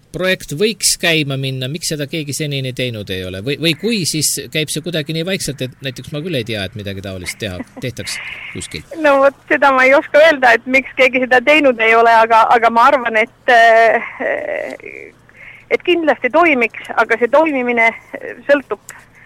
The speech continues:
Speaker 2: sellest, et kui see potentsiaalne tegija leidub, kui palju ta jaksab näha vaeva turundusega, kui palju ta jaksab kulutada energiat, teha tööd ja, ja see kõik, see kõik kindlasti kannab vilja, aga,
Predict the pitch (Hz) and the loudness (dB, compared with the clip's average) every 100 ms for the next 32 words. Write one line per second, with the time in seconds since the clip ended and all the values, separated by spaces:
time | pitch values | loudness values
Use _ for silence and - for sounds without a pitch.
0 | _ _ - 302 285 240 - - 226 - | _ _ 0 2 2 -2 -6 -6 -6 -6
1 | - - 247 240 226 220 - 226 226 226 | -16 -10 -6 -2 0 -2 -2 -4 -4 0
2 | 262 247 214 - 277 269 233 208 247 294 | 2 2 -2 -2 -2 -2 0 2 2 2
3 | 226 202 - _ - - - 226 254 294 | -2 -8 -10 _ -20 -14 -8 -2 2 2
4 | 269 247 240 _ _ 220 214 208 - _ | 2 0 -2 _ _ -2 -2 -2 -6 _
5 | - 240 247 - 226 - - 214 208 214 | -4 -2 -2 -2 -4 -4 -8 -4 0 2
6 | 269 262 226 220 - 262 285 277 240 240 | 4 4 4 0 0 -4 -2 -2 -4 -4
7 | 220 220 226 233 220 233 226 214 214 - | -2 -2 -2 -2 0 -2 0 0 0 0
8 | 208 - 247 240 - 202 208 208 233 247 | -4 -4 -6 -6 -6 -4 0 0 0 -2
9 | 233 208 - 214 208 - 262 269 254 - | -2 -4 -4 -2 -2 -2 -4 -2 -4 -8
10 | - - - - - - 233 208 - - | -20 -20 -20 -20 -8 -2 0 0 -2 2
11 | 214 208 208 214 - 220 202 233 - - | 2 4 2 0 -4 -4 -2 -2 -6 -16
12 | - - - 226 233 240 247 240 214 - | -16 -18 -8 -2 0 -2 -4 -4 -4 -6
13 | 220 233 226 320 269 254 214 202 208 220 | -2 0 0 -2 -2 0 2 0 2 0